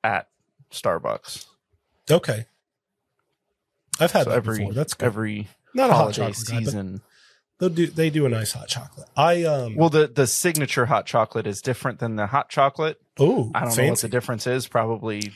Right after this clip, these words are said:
Speaker 1: chemicals.
Speaker 2: Two dollars.
Speaker 1: Um, <laughs> but yeah, the
Speaker 2: Roughly.
Speaker 1: signature hot chocolate was pretty good.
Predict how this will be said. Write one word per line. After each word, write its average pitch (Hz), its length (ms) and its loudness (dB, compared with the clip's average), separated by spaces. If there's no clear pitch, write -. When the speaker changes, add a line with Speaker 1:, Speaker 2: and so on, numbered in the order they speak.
Speaker 1:
chemicals. 123 420 -2
Speaker 2:
Two 139 120 4
dollars. 113 500 2
Speaker 1:
Um, 110 480 2
<laughs> - 1120 -12
but 127 320 4
yeah, 101 180 4
the 101 60 0
Speaker 2:
Roughly. 110 140 0
Speaker 1:
signature 156 360 2
hot 127 160 2
chocolate 110 320 -2
was 98 240 -8
pretty - 240 -12
good. 73 240 -12